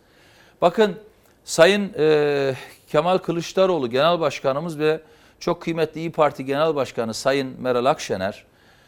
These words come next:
ısrarla ne dedi? Bakın dedi, bu işe talip olacak olanlara buradan sesleniyoruz. Paranızı alamazsınız. Bu,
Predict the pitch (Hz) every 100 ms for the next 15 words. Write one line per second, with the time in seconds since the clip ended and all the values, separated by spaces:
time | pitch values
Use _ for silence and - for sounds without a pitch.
0 | _ _ 214 - - 240 233 208 226 185
1 | 165 180 226 - - 151 - 190 156 117
2 | 95 87 _ _ 135 190 180 208 208 165
3 | 160 185 160 160 180 165 151 160 165 185
4 | 190 151 180 214 151 120 - 156 202 180
5 | 104 - - _ _ _ _ _ - 131
6 | 160 175 175 196 190 220 214 - 147 107
7 | - - - _ -